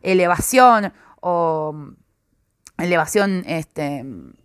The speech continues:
tanto moral como cultural, eh, y él, a él eso no le interesó nunca, por eso, eh, explicó que sus primeros proyectos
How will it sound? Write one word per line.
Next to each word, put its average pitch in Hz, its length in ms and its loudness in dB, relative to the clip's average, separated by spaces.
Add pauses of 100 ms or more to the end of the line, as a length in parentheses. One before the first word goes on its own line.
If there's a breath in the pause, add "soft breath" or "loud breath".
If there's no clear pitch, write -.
(560)
tanto 208 320 -2
moral 185 380 -2
como 170 240 -8
cultural, 208 560 -2 (480)
eh, 165 640 -10 (140)
y 202 160 -2
él, 214 260 0
a 196 100 0
él 202 120 0
eso 196 160 -2
no 180 100 2
le 180 80 2
interesó 185 400 -2
nunca, 185 380 0
por 175 200 -2
eso, - 460 -2
eh, 170 120 -8
explicó 214 540 -4
que 220 200 4
sus - 180 -10
primeros 175 380 -2
proyectos - 640 -4